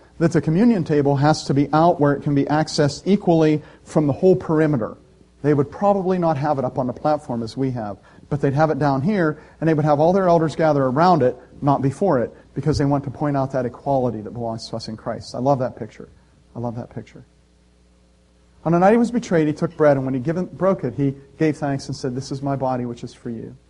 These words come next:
And afterward, he took the cup and said, "This cup is a new covenant in my blood." It's the payment for your sins. In some churches, you have to be a member to take communion. That's not the case here.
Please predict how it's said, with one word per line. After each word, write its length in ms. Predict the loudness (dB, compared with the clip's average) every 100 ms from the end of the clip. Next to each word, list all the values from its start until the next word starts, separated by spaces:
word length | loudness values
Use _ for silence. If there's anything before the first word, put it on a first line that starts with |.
| _ _ _ _ -20 -4
And 100 | -4
afterward, 380 | -2 -2 -2
he 160 | -2 -6
took 240 | -6 -10
the 80 | -10
cup 360 | -10 -6 -8 -8
and 100 | -14
said, 260 | -8 -8
"This 160 | -8 -10
cup 360 | -6 -6 -8 _ _ -20 _
is 140 | -4
a 40 | -2
new 100 | -2
covenant 480 | -2 -4 -4 -8 -8
in 80 |
my 160 | -6 -6
blood." 380 | -2 -2 -2 -8 _ _ _ _ _ _ _ _ _ _ _ _
It's 300 | -8 -8 -4
the 240 | 0 -2 -4 _ _ -10
payment 420 | -4 -2 -4 -8
for 140 | -8
your 100 | -8
sins. 640 | -8 -8 -8 -10 -20 -20 -20 _ _ _ _ _ _ _ -20 _ _ _ _ _ _ _ -10
In 80 |
some 180 | 0 2
churches, 400 | 2 -2 -2 -4
you 80 | 0
have 140 | -2
to 80 | -2
be 100 | -4
a 40 | -2
member 280 | -2 -2
to 80 | -4
take 200 | -4 -8
communion. 540 | -6 -6 -4 -4 -6 -8
That's 220 | -12 -10
not 160 | -10 -10
the 80 |
case 280 | -8 -8 -6
here. 260 | -4 -4